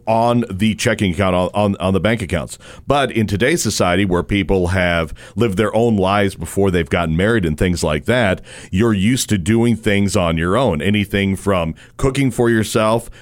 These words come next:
doing your own laundry, to your own finances. And, uh, so I think when couples get together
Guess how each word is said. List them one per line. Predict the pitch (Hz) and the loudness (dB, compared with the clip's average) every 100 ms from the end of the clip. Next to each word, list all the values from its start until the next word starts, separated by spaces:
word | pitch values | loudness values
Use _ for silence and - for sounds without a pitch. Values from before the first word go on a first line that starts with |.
| - | -4
doing | 113 127 123 | 0 2 4
your | 113 110 | 4 4
own | 107 | 4
laundry, | 98 101 110 127 | 2 2 2 0
to | 123 - 95 101 110 | -2 -2 0 0 -2
your | 104 107 85 | 0 2 2
own | 92 | 0
finances. | 92 117 131 131 80 78 76 | 0 0 2 0 0 -4 -4
And, | 92 | 0
uh, | 95 92 | 0 0
so | - 104 | 0 0
I | 95 | 0
think | 117 | 0
when | 104 92 | 0 0
couples | 113 107 101 | 0 0 -2
get | 80 104 - | 0 -4 -2
together | 76 98 139 110 80 | -4 0 2 0 0